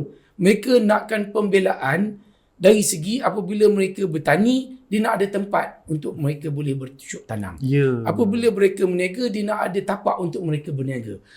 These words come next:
Speaker 1: Apabila mereka balik ke rumah se-, se-, selepas penat bekerja seharian, mereka nak ada bumbung di atas kepala, nak ada lantai di da-, di, di,
Speaker 2: Di
Speaker 1: di
Speaker 2: bawah.
Speaker 1: kaki,
Speaker 2: Mm-mm.
Speaker 1: uh, dan untuk mereka menjaga keluarga mereka. Mereka sama seperti kita nakkan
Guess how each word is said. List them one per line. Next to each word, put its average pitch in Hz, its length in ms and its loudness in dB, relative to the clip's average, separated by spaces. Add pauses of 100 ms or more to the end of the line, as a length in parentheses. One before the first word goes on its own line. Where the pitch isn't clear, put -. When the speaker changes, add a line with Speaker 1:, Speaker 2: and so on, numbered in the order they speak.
(160)
Speaker 1:
Apabila 214 560 2
mereka 185 320 0
balik 185 320 4
ke 170 80 -12
rumah 180 240 -4
se-, 160 160 -4 (160)
se-, - 320 -8
selepas 156 480 0
penat 175 320 0
bekerja 151 400 0
seharian, 165 560 0 (320)
mereka 202 320 6
nak 185 240 0
ada 165 160 -2
bumbung 185 480 2
di 170 80 2
atas 165 280 -4
kepala, 214 440 -2 (160)
nak 185 240 0
ada 185 120 4
lantai 175 440 2
di 151 160 -2
da-, 151 160 -2
di, 143 160 -4
di, 143 200 -4 (200)
Speaker 2:
Di 135 40 -2
Speaker 1:
di 131 120 2
Speaker 2:
bawah. 123 160 0
Speaker 1:
kaki, 113 220 -2 (100)
Speaker 2:
Mm-mm. 120 220 -4 (260)
Speaker 1:
uh, 160 360 6 (200)
dan 170 240 4
untuk 170 320 -4
mereka 156 320 -2
menjaga 151 560 0
keluarga 139 240 -6
mereka. 131 280 -10 (760)
Mereka 247 440 8
sama 240 400 4
seperti 185 400 -6
kita 247 480 2
nakkan 196 800 -2